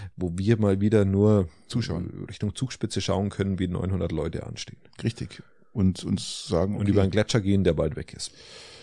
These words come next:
Speaker 2: So schaut's aus. So schaut's aus. Wie gesagt, eines der interessantesten, äh, deutschen Elektroautos, die auf den Markt gebracht worden sind, wo sich V W doch wieder mal, äh, erbarmt hat, noch welche herzustellen, ist, wie gesagt, der E-Up oder der Skoda Citigo, den ich hab, der eigentlich fast baugleich ist.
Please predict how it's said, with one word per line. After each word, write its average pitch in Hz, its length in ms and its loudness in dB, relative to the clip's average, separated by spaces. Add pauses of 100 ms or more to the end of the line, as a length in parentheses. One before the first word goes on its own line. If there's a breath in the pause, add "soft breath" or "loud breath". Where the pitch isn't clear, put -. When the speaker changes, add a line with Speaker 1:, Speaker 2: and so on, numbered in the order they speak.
(120)
Speaker 2:
So - 160 -12
schaut's - 260 -10
aus. - 380 -10 (100)
So 107 140 -8
schaut's 107 180 -6
aus. - 140 -6
Wie - 60 -4
gesagt, 160 240 2 (260 loud breath)
eines 143 240 2
der 110 240 -2 (220 soft breath)
interessantesten, 120 960 -4 (380 soft breath)
äh, 117 220 0
deutschen 120 540 2
Elektroautos, 110 720 0
die - 200 -4
auf - 120 -2
den 101 100 2
Markt - 240 -2
gebracht - 400 -4
worden 104 220 2
sind, 120 320 -2
wo 110 80 -2
sich 104 280 -4
V 104 220 -2
W 113 140 0 (100)
doch - 300 -4
wieder 143 200 0
mal, 123 280 0 (400 loud breath)
äh, - 60 -14
erbarmt 113 720 -2
hat, 123 180 -6
noch 120 160 -6
welche 123 140 -8
herzustellen, 113 460 -2
ist, 104 120 -6
wie - 40 -2
gesagt, - 160 -2
der - 100 -2 (160)
E-Up 123 480 0 (180)
oder 120 220 4
der 113 180 2
Skoda 113 280 0
Citigo, 117 380 -4
den 104 140 0
ich 113 140 -4
hab, - 80 -6
der - 140 -2
eigentlich - 220 -2
fast - 180 -8
baugleich - 380 -2
ist. - 220 -8